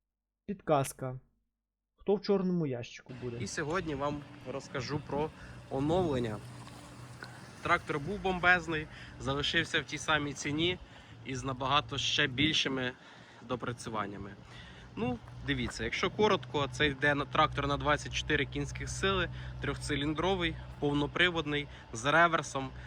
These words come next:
Speaker 2: на базі п'ятдесятки, з вагою п'ятдесятки, можна навіть так сказати, сороковки такої хорошої.
Speaker 1: Ну, дивіться, колись, е, п'ятдесятка Д В шка важила тонну шістсот сімдесят.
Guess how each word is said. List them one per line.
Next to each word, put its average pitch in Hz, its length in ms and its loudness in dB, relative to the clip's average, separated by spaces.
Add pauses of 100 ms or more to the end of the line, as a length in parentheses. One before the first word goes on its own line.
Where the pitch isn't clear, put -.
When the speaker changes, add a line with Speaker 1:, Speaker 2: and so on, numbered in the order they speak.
(120)
Speaker 2:
на 139 140 4
базі 143 460 4
п'ятдесятки, 143 720 2 (460)
з 120 100 -6
вагою 151 560 2 (760)
п'ятдесятки, 160 680 4
можна 165 300 0
навіть 156 260 2
так 160 220 2
сказати, 151 680 0
сороковки 139 800 0
такої 147 360 0
хорошої. 143 680 -2 (1080)
Speaker 1:
Ну, 185 80 0
дивіться, 190 280 2
колись, 196 540 6
е, 143 880 0 (640)
п'ятдесятка 165 800 2
Д 151 180 4
В 190 220 6
шка 131 360 -6
важила 151 600 2
тонну 160 400 0
шістсот 143 420 -6
сімдесят. 117 540 -10